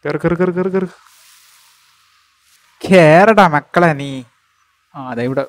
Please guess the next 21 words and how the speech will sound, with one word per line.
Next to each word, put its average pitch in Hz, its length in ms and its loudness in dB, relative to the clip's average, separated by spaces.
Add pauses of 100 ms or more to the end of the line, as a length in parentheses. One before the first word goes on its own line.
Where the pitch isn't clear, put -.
(100)
ഇവിടെ 143 140 -4
മുങ്ങും. 147 320 -6 (520)
ഇവിടെ 170 140 -4
മുങ്ങാൻ 175 320 0
നല്ല 190 200 4
സ്ഥലമുണ്ട് 190 440 6
കേട്ടോ. 160 220 6
എന്റെ 180 100 4
പൊന്നോ, 226 260 6
വെള്ളം 233 240 8
പൊങ്ങി 247 200 4
വരണുണ്ടാ? 247 420 6 (680)
ഇതിന്റെ 185 200 0 (260)
ഇടയിൽ 208 220 6
കൂടി 220 120 4
എങ്ങനെ 208 180 2
എടുത്തോണ്ട് 208 340 4
പോകുമെന്നാണ് 208 380 0
ഞാൻ 190 240 -6
ആലോചിക്കണത്. 147 460 -2 (320)
വെള്ളം 151 160 -6